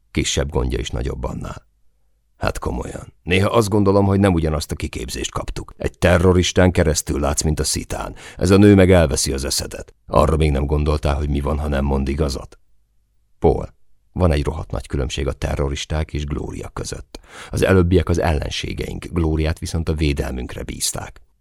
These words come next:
Megdörzsöli a homlokát, majd bólint egyet. Nekem ez akkor sem tetszik. És már megbocsás, hallottam azért szófoszlányokat. Szóval a gerilla harcosok sem annyira jó emberek. Szabadságharcosok. Robert,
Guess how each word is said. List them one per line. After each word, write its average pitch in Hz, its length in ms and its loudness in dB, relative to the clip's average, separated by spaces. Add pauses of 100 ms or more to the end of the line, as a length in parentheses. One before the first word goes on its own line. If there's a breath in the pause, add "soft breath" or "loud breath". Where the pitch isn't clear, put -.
(480)
Megdörzsöli 73 680 2
a 71 60 0
homlokát, 76 480 -2
majd - 200 -6
bólint - 440 -10
egyet. - 400 -12 (680)
Nekem - 340 -2
ez - 120 -2
akkor - 300 -8
sem - 200 -6
tetszik. - 560 -10 (140)
És 92 160 -2
már 98 180 6
megbocsás, 71 560 2
hallottam 67 480 -4
azért 65 260 -8
szófoszlányokat. - 960 -8 (260)
Szóval 98 340 4
a 110 60 8
gerilla 90 380 6
harcosok 76 480 -4
sem 73 180 0
annyira 65 300 -2
jó 58 220 -4
emberek. - 500 -8 (720)
Szabadságharcosok. - 1160 -6 (180)
Robert, - 640 -2